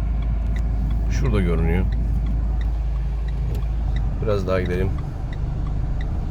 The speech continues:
Kaldırıma yanaşıklıkta şöyle bir şey oluyor. Dümdüz geldiğiniz sinyaliniz açık.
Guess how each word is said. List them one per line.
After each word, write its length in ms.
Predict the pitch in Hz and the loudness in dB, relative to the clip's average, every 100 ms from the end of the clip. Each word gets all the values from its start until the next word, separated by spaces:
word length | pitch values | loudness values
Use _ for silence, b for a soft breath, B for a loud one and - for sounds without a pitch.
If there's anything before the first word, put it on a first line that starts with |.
| - - - - - | 0 0 -2 -2 0
Kaldırıma 360 | 113 110 107 110 | 0 0 0 0
yanaşıklıkta 520 | 104 107 - - 120 | -2 -2 -4 -4 -4
şöyle 380 | 120 - 101 101 | -4 -2 -2 -2
bir 60 | - | 0
şey 160 | - | 0
oluyor. 200 | - - - - - - - - - 73 64 - - - - - - - - - - - - - - - - - - - - - - - - - - - - - | 0 0 0 0 0 0 0 0 0 0 0 -2 -2 -2 -2 0 0 0 0 2 2 2 2 2 2 2 0 0 0 0 0 0 0 0 0 0 0 0 0 2
Dümdüz 280 | 139 127 117 | 2 4 4
geldiğiniz 380 | 120 113 113 120 | 4 4 2 2
sinyaliniz 400 | - 120 120 117 | 2 4 4 2
açık. 280 | 98 120 | 2 0